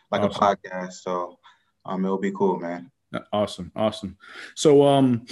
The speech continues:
Speaker 2: before we get into the meat of things, um, you know, like, i-, if I go to a,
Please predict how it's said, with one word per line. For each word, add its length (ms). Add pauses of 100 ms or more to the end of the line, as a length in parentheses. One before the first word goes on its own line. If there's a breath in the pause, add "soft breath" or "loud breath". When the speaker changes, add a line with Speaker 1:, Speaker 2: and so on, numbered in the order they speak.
(240 loud breath)
Speaker 2:
before 300
we 80
get 120
into 220
the 60
meat 240
of 100
things, 540
um, 460 (380 soft breath)
you 100
know, 160
like, 420
i-, 140 (100)
if 400
I 120
go 180
to 340
a, 140